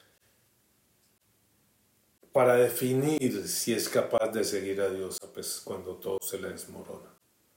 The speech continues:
si uno sigue adelante. En el año noventa y algo, noventa y cuatro, noventa y cinco, noventa y seis,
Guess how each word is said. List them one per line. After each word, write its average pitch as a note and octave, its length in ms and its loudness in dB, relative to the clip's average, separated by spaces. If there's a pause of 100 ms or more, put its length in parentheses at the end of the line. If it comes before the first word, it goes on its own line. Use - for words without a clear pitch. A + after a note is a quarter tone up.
(920)
si - 220 -6
uno F#2 180 -8
sigue F#2+ 320 -4
adelante. - 500 -14 (2250)
En G#2 120 -2
el G2 140 2
año A#2+ 560 2 (1500)
noventa G#2 680 -2 (100)
y F#2 120 -6
algo, G#2 460 -6 (400)
noventa G2 320 -10
y - 40 -20
cuatro, A2 460 -4
noventa F#2+ 340 -10
y F2+ 80 -12
cinco, A2 320 -6
noventa F#2+ 300 -10
y F2+ 40 -8
seis, G2+ 280 -10